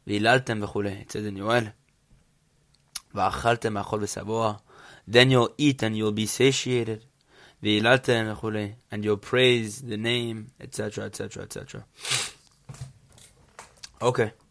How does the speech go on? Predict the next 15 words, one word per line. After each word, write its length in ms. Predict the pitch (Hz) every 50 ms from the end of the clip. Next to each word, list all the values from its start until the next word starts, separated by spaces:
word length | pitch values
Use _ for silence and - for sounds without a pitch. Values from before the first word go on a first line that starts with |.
| _ _ _ _ _ _ _ _ _ _ _ _ -
רבנו 580 | - 104 110 127 135 135 131 123 120 117 110 127 - _ _ _ _ _ _ _ _
hops 320 | - - 127 123 - -
into 240 | - - 120 107 107
the 60 | 104
lesson 500 | 107 123 139 131 - - 135 127 127 131 - _ _ _ _ _ _ _ _ _ _ _ _
with 180 | - 107 104 -
a, 520 | 107 104 104 104 104 101 101 101 101 95 101 - _ _ _ _ _ _ _ _ _ _ _ _ _ _ _ _ _ _ _ _ _ _ _ _ _ _ _ _ _ _ _ _ _ _ _ _
with 100 | 113 107
an 100 | 104 101
incredible 480 | 101 101 - - 120 117 117 113 104 101
phrase, 440 | 95 - - 87 78 82 - - - _ _ _ _ _ _ _ _ _ _ _ _ _ _ _
with 100 | _ -
an 80 | 101 101
incredible 560 | 104 104 101 - - - 123 120 117 107 104
teaching. 400 | 101 - 104 90 - - 92 90